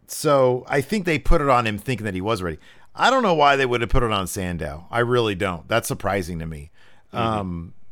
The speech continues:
Speaker 1: putting it on Baron might have made sense in the moment. Maybe, I guess. Um, but it was obvious they had buyer's remorse with that as well.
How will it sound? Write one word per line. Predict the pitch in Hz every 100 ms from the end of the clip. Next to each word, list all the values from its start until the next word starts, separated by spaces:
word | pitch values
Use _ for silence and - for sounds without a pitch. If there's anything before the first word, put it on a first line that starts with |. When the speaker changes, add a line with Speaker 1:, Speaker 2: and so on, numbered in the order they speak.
| - - -
Speaker 1:
putting | 170 170
it | 160
on | 143 127 104
Baron | 127 127 117 104
might | 107 117 123 123
have | 110
made | 113 110 101
sense | - 117 104 -
in | 92
the | 90
moment. | 87 92 87 78 76 73 - _ _ _ _ -
Maybe, | 104 110 98 82 82
I | 82
guess. | 73 92 78 - - - - _ _ _ _ -
Um, | 113 107 98 90 85
but | 92 101
it | 101
was | 98
obvious | 104 92 87
they | 101
had | 87 76
buyer's | 87 87 85
remorse | 85 85 -
with | 78
that | 85 82
as | 78 73
well. | 82 87 78 73